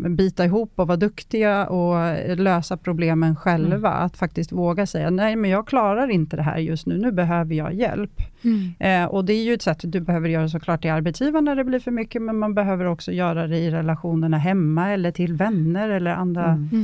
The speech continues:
Speaker 3: Mm.
Speaker 1: eh, släktingar eller vad det nu kan vara som man får hjälp och stöd kring.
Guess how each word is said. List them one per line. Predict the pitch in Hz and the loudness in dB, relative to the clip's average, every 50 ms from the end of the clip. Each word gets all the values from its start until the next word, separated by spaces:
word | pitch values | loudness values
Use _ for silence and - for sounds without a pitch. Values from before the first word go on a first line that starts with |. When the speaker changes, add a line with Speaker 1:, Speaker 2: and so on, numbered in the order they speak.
| 196 185 175 165 - - - | 0 -2 -6 -8 -12 -12 -6
Speaker 3:
Mm. | 180 175 170 165 165 165 156 - - - - - | -4 -2 -2 0 0 -2 -2 -4 -4 -4 -4 -6
Speaker 1:
eh, | 175 | -6
släktingar | - - - 175 - - - - - - - - - - | -4 -2 -2 -2 -2 -4 -6 -6 -6 -6 -6 -6 -8 -8
eller | - 160 160 160 165 | -8 -6 -6 -6 -6
vad | 165 175 170 160 | -6 -6 -4 -2
det | 165 165 | -2 -2
nu | 165 160 160 | -2 -2 -2
kan | - 170 170 | -2 -2 -2
vara | 185 175 175 | -2 -2 -2
som | - - 175 170 147 | -2 -4 -4 -4 -2
man | - 190 180 180 175 | -2 -2 0 0 0
får | - 190 180 | 0 0 0
hjälp | 175 165 156 - | 0 0 -2 -2
och | 175 156 | -6 -6
stöd | - - 165 170 - - | -4 -4 -6 -6 -6 -8
kring. | - 151 - 185 170 143 | -8 -6 -4 -4 -4 -4